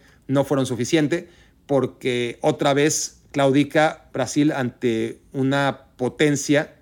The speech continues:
o semipotencia europea, porque tampoco Bélgica o Croacia son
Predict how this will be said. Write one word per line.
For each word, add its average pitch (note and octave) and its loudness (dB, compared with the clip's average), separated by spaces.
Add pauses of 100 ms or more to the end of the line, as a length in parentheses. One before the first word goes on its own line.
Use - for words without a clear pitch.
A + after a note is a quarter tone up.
o C3+ 0
semipotencia C#3 -2
europea, B2 2
porque C3 -6
tampoco D3+ -4 (320)
Bélgica D#3 2
o C3+ 2
Croacia F3+ 2 (400)
son F3+ 2